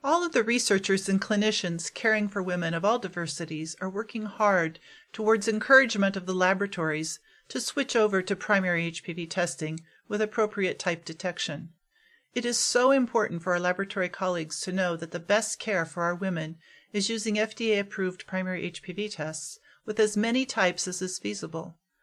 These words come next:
We hope that this segment will empower you to request primary H P V testing from your laboratories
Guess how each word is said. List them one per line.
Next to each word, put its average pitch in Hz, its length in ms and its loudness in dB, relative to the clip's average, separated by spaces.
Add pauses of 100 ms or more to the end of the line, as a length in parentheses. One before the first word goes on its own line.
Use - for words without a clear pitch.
(240)
We 214 120 0
hope 226 200 4
that 196 160 -4
this 208 140 2
segment 202 380 2
will 185 140 2
empower 220 420 4
you 165 220 0
to 180 140 -6
request 185 440 -2
primary 170 380 -2
H 165 180 -8
P - 80 -14
V 170 160 -6
testing 165 420 -6
from 208 200 -2
your 175 100 -2
laboratories 160 800 -6